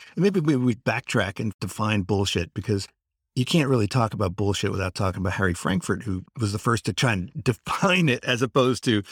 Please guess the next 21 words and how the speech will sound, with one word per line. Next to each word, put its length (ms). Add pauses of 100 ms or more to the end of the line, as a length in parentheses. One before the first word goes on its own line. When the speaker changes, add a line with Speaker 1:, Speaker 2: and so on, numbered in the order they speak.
(380)
Speaker 2:
right. 220
Speaker 1:
sophistry 580
or 300
some 180
other 200
type 380
of 300
deception. 600 (580)
Speaker 2:
So 100
we 120
were, 80
of 60
course, 160
heavily 380 (240)
influenced 540
by 160
Harry 240
Frankfurt, 460
who 120
wrote 260
the 200